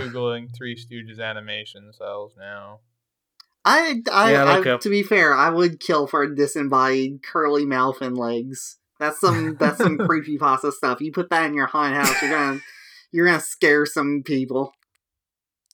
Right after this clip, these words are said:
Speaker 3: I looked for some Bonkers, uh, cells, but I could only find them. Then there was, like, one that was, like, four hundred dollars, and that was the only one that was on right at the time.
Speaker 2: People
Speaker 1: Yeah,
Speaker 2: like the
Speaker 1: I
Speaker 2: Bobcat.
Speaker 1: cannot find, I cannot find any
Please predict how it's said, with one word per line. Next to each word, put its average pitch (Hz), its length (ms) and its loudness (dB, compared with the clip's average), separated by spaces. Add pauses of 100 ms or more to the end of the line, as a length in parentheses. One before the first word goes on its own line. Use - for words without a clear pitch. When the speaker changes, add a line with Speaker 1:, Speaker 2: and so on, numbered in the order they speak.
(480)
Speaker 3:
I 208 100 6
looked 202 280 4
for 175 220 0
some 151 240 0
Bonkers, 127 720 0
uh, 107 400 -2
cells, 101 440 -4
but 117 180 -6
I 113 180 -2
could 117 120 -6
only 113 180 -4
find 98 240 -4
them. 98 140 -8
Then 101 220 -12
there 127 180 -2
was, 123 120 -2
like, 113 120 -4
one 113 140 -2
that 104 40 -6
was, 98 120 -10
like, 104 80 -18
four 104 340 -8
hundred 92 300 -12
dollars, 87 360 -8
and 92 80 -14
that 92 60 -10
was 95 120 -12
the 101 120 -16
only 87 240 -12
one 87 180 -16
that 87 120 -12
was 87 140 -16
on 90 220 -12
right 80 200 -14
at - 100 -20
the 76 80 -14
time. 85 380 -16 (340)
Speaker 2:
People 143 220 0
Speaker 1:
Yeah, 196 80 4
Speaker 2:
like 254 100 0
the 233 100 0
Speaker 1:
I 247 60 6
Speaker 2:
Bobcat. 208 160 -2
Speaker 1:
cannot 143 520 0
find, 127 520 0
I 131 100 -2
cannot 131 480 -6
find 113 300 -2
any 113 560 -4